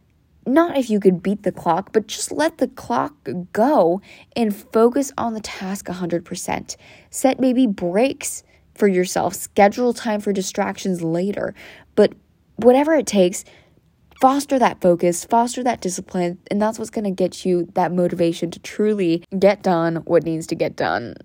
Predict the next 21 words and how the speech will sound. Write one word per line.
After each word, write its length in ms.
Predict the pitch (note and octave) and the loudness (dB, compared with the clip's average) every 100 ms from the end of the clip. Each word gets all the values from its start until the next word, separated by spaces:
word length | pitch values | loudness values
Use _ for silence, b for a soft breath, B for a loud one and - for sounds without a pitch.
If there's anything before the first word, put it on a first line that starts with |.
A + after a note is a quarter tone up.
| _ | _
So 380 | - G3+ F#3+ F#3+ | 4 8 8 6
anyways, 400 | - B3 G#3+ F#3+ | 2 0 2 2
I'm 140 | - A3+ | 0 -2
gonna 160 | C4 | -2
dive 260 | A3+ F#3 F#3 | 2 2 2
into 140 | F#3 | 0
this 160 | F3+ F3+ | -2 -2
concept 460 | F3+ E3+ F3+ E3 - | -4 -2 -2 -4 -6
in 160 | E3 | -8
future 320 | - E3+ E3 - | -6 -8 -6 -4
episodes, 440 | E3 - F3+ E3 | -4 -4 -6 -6
but 160 | - - | -10 -10
I've 220 | F3+ F#3+ | -4 -2
just 220 | F#3+ F#3 | -2 -6
been 160 | F3 E3+ | -8 -4
dying 320 | F3+ F3+ B3 | -2 -2 -2
to 60 | A3+ | -4
share 200 | G#3+ F#3+ | -4 -4
this 160 | G3 | -4
with 180 | F3+ F3 | -8 -6
you 180 | E3+ E3+ | -2 -4